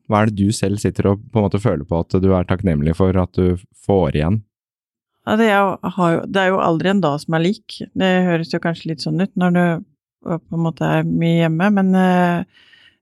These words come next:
Speaker 2: eh, men det er aldri en dag som er lik. Det er alltid noen utfordringer, eh, du har mulighet til å kunne gi både fosterbarnet og, og resten av familien mye mer tid.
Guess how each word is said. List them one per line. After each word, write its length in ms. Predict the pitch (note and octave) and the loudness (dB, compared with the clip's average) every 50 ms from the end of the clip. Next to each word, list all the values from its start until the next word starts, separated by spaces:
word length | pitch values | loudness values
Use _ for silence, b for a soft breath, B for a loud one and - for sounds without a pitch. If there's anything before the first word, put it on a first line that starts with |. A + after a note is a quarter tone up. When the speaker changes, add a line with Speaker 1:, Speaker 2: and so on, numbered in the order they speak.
| b | b
Speaker 2:
eh, 420 | - F#3+ F3+ F3 E3+ E3+ E3+ E3+ E3+ | -4 -2 0 0 2 2 2 0 0
men 400 | F3 F3+ - - F3 F3 F3 F3 | -2 -2 -2 -2 -2 -2 0 0
det 80 | F3+ E3+ | 0 0
er 80 | - F3 | 0 0
aldri 180 | E3 D3+ D#3 F3 | 0 0 0 2
en 100 | F3 F3 | 2 2
dag 180 | E3 D#3 D#3 | 2 0 0
som 160 | D#3+ - - E3 | -2 -2 -2 -2
er 120 | E3 E3 | 0 2
lik. 260 | F#3 G#3 A#3+ - - _ | 2 2 0 0 -4 _
Det 100 | - - | -4 -2
er 240 | E3 E3+ E3+ D#3+ - - | 0 2 2 0 0 -2
alltid 600 | - - D#3+ D3+ D#3+ - _ - A3+ A#3+ B3+ A3+ | 0 0 0 0 -2 -6 _ 0 2 4 4 4
noen 180 | G#3 F#3+ F3 D#3 | 4 2 0 -2
utfordringer, 540 | - - - D3+ D3+ D#3 D#3+ F3 G3+ A#3+ B3+ - _ _ _ _ _ | -4 -4 -2 -2 -2 0 0 0 2 0 0 -2 _ _ _ _ _
eh, 200 | - - D#3+ D#3+ D#3+ | -8 -6 -6 -6 -6
du 160 | E3+ F3+ F3 | -4 -2 0
har 140 | F3+ F3+ F3+ | 0 2 2
mulighet 460 | F#3 F3+ E3+ D#3+ D3+ D#3 D#3 D#3+ - - | 2 2 0 0 -2 -2 -4 -6 -8 -10
til 100 | F#3+ F#3 | -10 -8
å 40 | |
kunne 240 | - F#3+ F#3+ F#3+ F#3 | -6 -4 -2 0 0
gi 460 | F3 E3 D#3+ D#3 D#3+ E3 E3+ E3+ E3 - _ _ _ _ _ _ _ _ _ _ _ _ _ - | 0 0 -2 -2 -2 -2 -2 -4 -6 -8 _ _ _ _ _ _ _ _ _ _ _ _ _ -10
både 520 | F3+ E3+ E3+ D#3+ D3 C#3+ D3+ E3+ F3 F#3 G3+ G#3 G#3 G#3 G3+ F#3 F#3 - - _ - | -6 -2 0 0 0 0 0 0 0 2 2 2 2 2 0 -2 -4 -6 -10 _ -6
fosterbarnet 680 | - G3 F#3 - - - C3+ C3+ C#3 D3+ F3 G3 G3+ - | -6 -6 -6 -6 -6 -2 -2 0 0 0 0 0 -2 -2
og, 480 | - D#3 D3+ D3+ D#3 D#3 D#3 D#3 D3+ D#3 - _ _ _ _ _ _ _ _ _ _ - | -4 -6 -4 -2 0 0 0 0 -2 -4 -8 _ _ _ _ _ _ _ _ _ _ -4
og 140 | - E3 F3 F3 | -2 0 0 0
resten 300 | D#3 C#3+ - - - D#3 | 0 -2 -6 -4 -4 -4
av 80 | D#3 F3 | -4 -2
familien 460 | F3 F3 E3+ D#3+ C#3+ D3 D#3+ G3+ A#3 A#3+ | -2 -2 0 0 0 0 2 2 4 4
mye 160 | G#3+ F#3 F3 | 2 2 2
mer 220 | E3+ D#3+ D#3 E3 - _ | 2 0 0 -2 -4 _
tid. 360 | - - F3 G3+ B3+ D4 C#4+ | -8 -6 -4 -2 -2 -2 -4